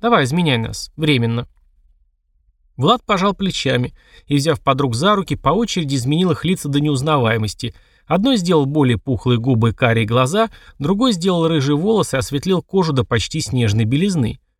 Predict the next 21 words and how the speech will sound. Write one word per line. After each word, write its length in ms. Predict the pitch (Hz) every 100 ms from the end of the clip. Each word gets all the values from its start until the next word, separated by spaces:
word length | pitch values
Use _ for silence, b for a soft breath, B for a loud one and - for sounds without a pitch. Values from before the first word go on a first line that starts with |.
| _ _ -
Немного 380 | 143 151 139 127
подумал 520 | 139 143 233 226 190
и 120 | 135
удлинил 420 | 123 135 170 196
им 80 | 165
волосы 400 | 113 117 117 -
до 140 | 127 165
плеч. 400 | 117 - - - _ _ _ _
Теперь 260 | 190 277
точно 360 | - 131 - 120
никто 240 | 110 -
не 100 | 117
узнает. 460 | 117 110 107 110 - _ _ _ _
Подстричься 540 | 131 131 160 185 - 131
же 140 | 117
при 120 | 123
желании 420 | 113 131 147 147
можно 280 | 120 123 120
в 60 | 117
любой 260 | 127 113
момент. 420 | 110 165 123 -